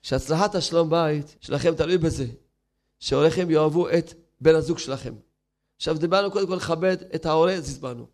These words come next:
עכשיו אתה צריך גם לגרום שהאבא שלך, או אבא שלך,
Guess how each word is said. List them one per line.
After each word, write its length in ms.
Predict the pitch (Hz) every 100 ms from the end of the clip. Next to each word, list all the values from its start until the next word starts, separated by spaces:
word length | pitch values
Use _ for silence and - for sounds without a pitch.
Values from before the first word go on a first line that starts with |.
| _ _
עכשיו 160 | - 185
אתה 120 | 208
צריך 160 | 202
גם 160 | 175 214
לגרום 560 | 190 170 233 208 208 190 _ _
שהאבא 520 | - 156 107 330 233
שלך, 320 | 196 196 175 180 185 - _ _ _ -
או 180 | 139 196
אבא 140 | 196
שלך, 540 | - 165 170 156 -